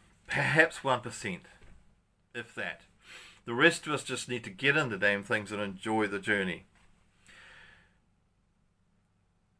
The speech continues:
And so I just <sighs> need to remind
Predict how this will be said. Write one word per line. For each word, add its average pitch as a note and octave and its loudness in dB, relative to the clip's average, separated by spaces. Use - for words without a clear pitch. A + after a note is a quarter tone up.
And D3 2
so C#3+ 6
I C#3+ 10
just - 4
<sighs> - -6
need D#3 0
to G3+ -2
remind D3+ 8